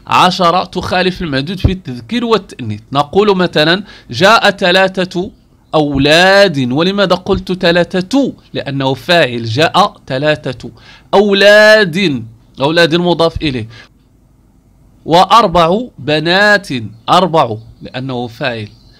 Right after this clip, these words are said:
"وأربع بنات"، لماذا قلنا هنا أربع ولم نقل أربعة؟ لأن بنات مؤنث، إذن بنات مؤنث أربع مذكر، أولاد مذكر، ثلاثة مؤنث.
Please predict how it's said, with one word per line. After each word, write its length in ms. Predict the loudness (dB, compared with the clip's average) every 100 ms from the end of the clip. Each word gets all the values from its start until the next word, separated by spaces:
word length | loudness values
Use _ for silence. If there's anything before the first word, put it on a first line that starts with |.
| _ -2
"وأربع 580 | 2 4 4 4 2
بنات"، 800 | 2 0 0 -2 0 2 0 -2 -8
لماذا 480 | -6 -4 -2 0
قلنا 640 | 0 0 -2 0 2 0 -2 -20 _ _
هنا 560 | -4 0 0 2 0 0 -14 _ _ _ _ _ _ _ _ _ _ _
أربع 400 | 2 2 2 2 2 0 -4
ولم 300 | -4 -4 -4
نقل 280 | -6 -6 -4
أربعة؟ 340 | -4 0 -2 -2
لأن 440 | -2 0 0 0
بنات 400 | 0 0 0 -4
مؤنث، 540 | -6 -4 -4 -4 -4 -2
إذن 220 | 0 2
بنات 360 | 2 2 0
مؤنث 500 | -4 -2 0 0 -2 -2
أربع 300 | -2 2 2
مذكر، 580 | 2 -2 -6 -8 -8 -8 -10 0
أولاد 540 | 2 2 2 2 0 -18 _ -6
مذكر، 600 | -2 -2 -4 -2 -2 -2 _
ثلاثة 640 | -2 2 2 0 -4 -4 -8
مؤنث. 640 | -6 -4 -4 -6 -12 -18